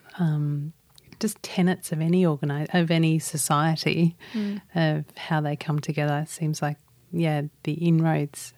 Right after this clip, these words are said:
Speaker 2: around that. And you, you're right. I guess what comes to mind for me is the, in the, the youth of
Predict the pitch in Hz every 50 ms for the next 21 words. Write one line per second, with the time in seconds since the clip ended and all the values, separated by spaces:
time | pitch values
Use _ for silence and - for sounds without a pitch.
0 | - - 175 165 160 160 160 165 160 151 160 165 - - - - - 185 175 175
1 | 170 165 165 160 165 170 - - - - - - - - - - - - - -
2 | _ _ _ _ _ _ - 180 180 185 196 202 196 180 175 180 175 - - 170
3 | - - 165 160 - - 160 147 147 147 - - 156 156 156 151 151 151 151 -
4 | - 170 - - 165 165 - _ - - - 185 175 175 170 160 156 156 151 151
5 | - - - - - - - - - - - - - - - _ _ _ - 180
6 | 170 170 175 190 214 214 214 - 185 160 156 156 151 - -